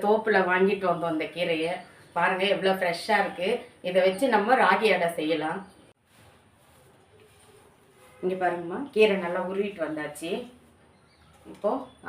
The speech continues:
ஆரம்பிச்சிடலாம் செய்யறதுக்கு. இது கொஞ்சம் கீரை எடுத்து வச்சிருக்கேன். இந்த தண்டெல்லாம் எடுத்து வச்சு நம்ம மிளகு, பூண்டெல்லாம் தட்டி போட்டு, சீரகமெல்லாம் கொஞ்சம் தட்டி போட்டு சூப் வச்சு கொடுத்தோம்னா குழந்தைங்களுக்கு இந்த கிளைமேட்டுக்கு நல்லா இருக்குமா. இது போல செய்யுங்க. இப்போ நம்ம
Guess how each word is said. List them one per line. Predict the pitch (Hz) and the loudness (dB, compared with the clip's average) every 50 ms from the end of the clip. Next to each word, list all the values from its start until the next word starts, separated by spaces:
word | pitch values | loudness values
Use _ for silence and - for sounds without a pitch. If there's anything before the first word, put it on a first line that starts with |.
| 165 | 0
ஆரம்பிச்சிடலாம் | 175 185 190 180 180 180 - - - 160 - - 170 | 0 2 2 2 2 2 2 2 0 -2 -4 -8 -6
செய்யறதுக்கு. | 156 160 170 170 170 151 143 - - 165 180 220 233 - - _ _ _ - 175 | -4 -4 -4 -4 -6 -8 -12 -12 -8 -8 -8 -8 -8 -12 -18 _ _ _ -8 -8
இது | 190 190 190 196 | -6 -6 -2 0
கொஞ்சம் | 190 190 196 196 - 247 247 214 | 0 0 0 0 -2 -6 -6 -4
கீரை | 220 214 208 196 190 | -2 0 2 2 2
எடுத்து | 190 190 214 208 202 | 0 0 -4 -4 -4
வச்சிருக்கேன். | 202 190 185 - - 175 170 185 208 214 214 - - - - - | -4 -4 -6 -6 -6 -4 -4 -4 -4 -4 -6 -12 -20 -20 -14 -8
இந்த | - 175 175 170 | -8 -6 -4 -4
தண்டெல்லாம் | 170 175 202 214 214 190 196 214 202 190 | -2 0 2 4 4 4 4 4 2 0
எடுத்து | 190 190 196 190 180 | 0 -2 -2 -2 -2
வச்சு | 185 - 254 285 294 - - - - _ - 165 | -2 -4 -4 -6 -6 -6 -10 -18 -20 _ -6 -4
நம்ம | 175 185 190 180 180 180 | 0 2 2 2 2 2
மிளகு, | 175 180 196 202 196 190 196 208 208 202 196 - | 2 2 2 2 2 2 0 0 0 0 -2 -2
பூண்டெல்லாம் | 208 208 202 202 185 175 175 202 208 202 190 | -4 -2 -2 0 0 0 0 -2 -2 -2 -4
தட்டி | 175 - - 196 190 | -6 -4 -6 -8 -6
போட்டு, | 180 175 170 - - 214 262 277 - - - | -6 -6 -6 -4 -4 -4 -4 -4 -6 -6 -2
சீரகமெல்லாம் | - 196 190 190 185 180 165 160 165 190 196 196 | 0 2 2 2 2 -2 -6 -6 -6 -4 -2 -2
கொஞ்சம் | 190 185 - - | -2 -4 -4 -6
தட்டி | 170 160 160 196 196 190 | -6 -4 -2 -4 -4 -2
போட்டு | 180 175 175 - 226 214 | -4 -6 -6 -8 -10 -8
சூப் | - 208 196 190 180 | -8 -8 -8 -8 -8
வச்சு | 175 175 165 | -10 -10 -10
கொடுத்தோம்னா | 160 - 175 180 - - 196 190 170 156 151 156 | -14 -12 -12 -10 -8 -6 -6 -6 -6 -6 -6 -6
குழந்தைங்களுக்கு | 170 175 180 196 190 180 165 165 170 165 185 226 277 - - - - - - - | -4 -2 0 -2 -2 -2 -4 -8 -8 -6 -6 -6 -6 -6 -8 -18 -20 -12 -4 -2
இந்த | 190 202 - - | 0 0 0 2
கிளைமேட்டுக்கு | 180 190 196 220 233 214 - - 196 247 277 247 202 | 2 2 2 4 2 0 0 0 2 2 2 4 4
நல்லா | 175 170 196 208 196 | 2 4 6 6 6
இருக்குமா. | - - - 170 160 156 160 190 254 262 - - - - - - | 4 2 -2 -6 -6 -4 -4 -4 -4 -4 -6 -12 -18 -16 -10 -8
இது | 175 185 185 185 | -8 -6 -2 0
போல | 190 190 208 202 202 | 4 4 4 4 2
செய்யுங்க. | 190 185 180 170 165 165 196 254 262 - - - - _ _ _ - 180 | -2 -2 -2 -4 -4 -4 -4 -4 -6 -10 -14 -20 -20 _ _ _ -10 -8
இப்போ | 180 180 226 220 208 | -6 -2 0 0 2
நம்ம | 196 190 185 233 | 2 2 4 4